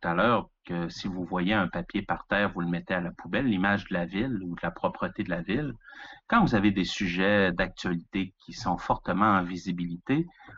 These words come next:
on sait que les articles vont être fortement suivis aussi.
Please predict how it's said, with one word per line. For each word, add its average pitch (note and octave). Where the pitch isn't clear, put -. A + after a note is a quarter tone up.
on C3
sait E3+
que G#2+
les F#2
articles G2+
vont F2+
être F#2
fortement G2
suivis F#2+
aussi. -